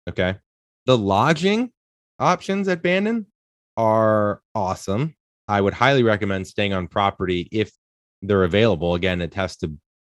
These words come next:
base on availability. I think what the Keisers do so well, and we've had Chris Keiser, uh, Mike Keiser's the owner,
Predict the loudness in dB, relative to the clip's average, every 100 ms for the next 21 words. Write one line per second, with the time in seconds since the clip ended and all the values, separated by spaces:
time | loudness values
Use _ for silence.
0 | _ _ 2 2 4 0 2 2 2 2
1 | 4 4 2 _ _ _ _ -4 0 0
2 | 2 2 2 2 -6 -2 0 0 0 -2
3 | -4 -6 -4 0 0 0 0 -2 -4 -4
4 | -6 -6 -2 -2 0 -2 -4 -6 _ _
5 | -6 -2 -2 0 0 0 -2 0 0 -2
6 | -4 -12 -12 -2 0 2 2 2 2